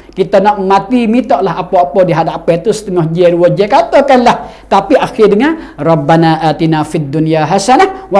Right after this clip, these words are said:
fil akhirati hasanah, wa qina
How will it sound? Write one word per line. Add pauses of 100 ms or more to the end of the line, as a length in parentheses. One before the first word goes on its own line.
fil
akhirati
hasanah,
wa
qina